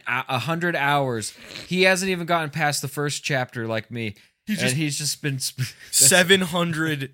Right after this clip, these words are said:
Speaker 2: shapes. Four thousand
Speaker 1: I don't even
Speaker 2: colors.
Speaker 1: know what this game's about. I just
Speaker 2: <laughs>
Speaker 1: like the fucking
Speaker 2: He's like,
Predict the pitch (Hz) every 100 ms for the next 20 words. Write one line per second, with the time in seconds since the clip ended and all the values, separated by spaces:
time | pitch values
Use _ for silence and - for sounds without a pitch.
0 | - - - 120 73 - - - _ _
1 | _ _ _ _ _ - - - - -
2 | 170 165 170 175 160 139 143 127 123 123
3 | 117 98 113 113 104 98 113 107 95 107
4 | 302 - 104 - 95 101 95 90 180 151
5 | 160 131